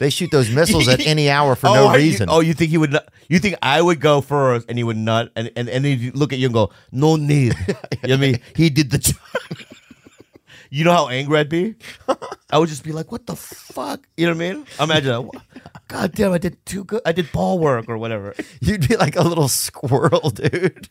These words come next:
Speaker 2: What do you mean? You, you think? <laughs>
Speaker 1: Well, I'm just saying, boy, if you catching that damn jaundice nut out there, <laughs> out in NoCo, bro.
Speaker 2: Yeah, yeah, yeah.
Speaker 1: That's, but, bro, if you took that semen and saved it inside of you, that would be our movie.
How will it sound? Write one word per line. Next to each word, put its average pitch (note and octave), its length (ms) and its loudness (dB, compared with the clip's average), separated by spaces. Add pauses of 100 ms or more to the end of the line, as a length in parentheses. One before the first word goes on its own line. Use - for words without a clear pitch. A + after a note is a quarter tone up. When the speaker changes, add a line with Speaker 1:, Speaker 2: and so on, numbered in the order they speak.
Speaker 2:
What D#3 140 -4
do D#3 80 -4
you - 40 -8
mean? - 920 -14
You, F#3+ 60 -4
you G3+ 40 2
think? - 800 -4
<laughs> - 60 -10
Speaker 1:
Well, D#3 180 4
I'm D#3 80 -4
just D#3 260 2
saying, F3+ 380 0
boy, D#3 320 2 (260)
if A#2 200 -4
you E3 80 -6
catching D3 440 -2
that B2 280 -4
damn C3 340 0
jaundice C3 540 -2
nut B2 180 0 (180)
out C3+ 200 2
there, C#3 320 2 (500)
<laughs> - 520 -8
out C3+ 180 4
in A#2 180 0
NoCo, B2+ 580 4
bro. A#2+ 100 4
Speaker 2:
Yeah, C3 220 6
yeah, D#3+ 240 2 (100)
yeah. B2 60 -2
Speaker 1:
That's, D#3 240 0
but, C#3 280 -2
bro, E3 220 2
if A2 200 -6
you E3+ 80 -2
took D#3+ 260 -4
that D3+ 200 0
semen C#3+ 400 -2
and G2 120 0
saved A#2 460 -2
it A#2+ 80 0
inside G2+ 420 -2
of F2+ 60 -4
you, F2 100 -6
that A2+ 280 0
would A#2+ 140 -2
be G#2 280 0
our G2 160 -4
movie. F2+ 500 -6